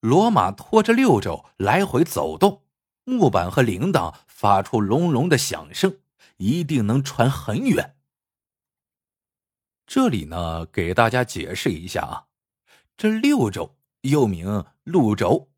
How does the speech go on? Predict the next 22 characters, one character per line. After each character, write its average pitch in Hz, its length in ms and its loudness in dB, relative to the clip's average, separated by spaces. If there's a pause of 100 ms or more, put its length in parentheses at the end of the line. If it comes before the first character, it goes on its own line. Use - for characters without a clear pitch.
(160)
是 - 240 -2
用 180 180 2
石 - 320 -2
头 113 260 -2 (200)
做 104 240 2
成 107 180 -8
的 110 100 2
圆 107 340 0
筒 87 240 -8
形 107 220 -2
农 101 280 -2
具， - 240 -8 (540)
于 113 200 2 (100)
儿 143 240 6
时 - 180 -2
的 110 120 0
农 104 260 0
村 - 300 -2 (200)
最 113 220 -2
为 95 180 0
普 143 380 -10
遍， - 280 -2